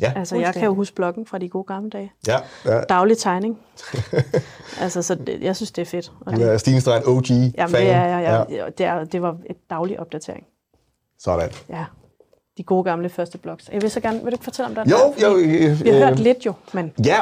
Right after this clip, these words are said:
Speaker 1: og det er sådan lidt sjovt. Øhm, Wings of Fire, øhm, af Tui T. Sutherland. Det læste jeg fra forsiden, for
Speaker 2: Ja.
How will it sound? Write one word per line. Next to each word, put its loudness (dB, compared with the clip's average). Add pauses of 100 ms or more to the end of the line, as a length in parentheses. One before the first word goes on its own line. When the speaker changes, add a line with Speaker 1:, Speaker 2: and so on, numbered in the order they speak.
Speaker 1:
og 2
det 6
er 4
sådan -2
lidt 4
sjovt. 2
Øhm, 4 (200)
Wings 4
of 0
Fire, 4 (1040)
øhm, 2 (280)
af 0 (160)
Tui 4
T. -2 (300)
Sutherland. 0 (400)
Det -2
læste 2
jeg -2
fra -4
forsiden, -2
for -8
Speaker 2:
Ja. -4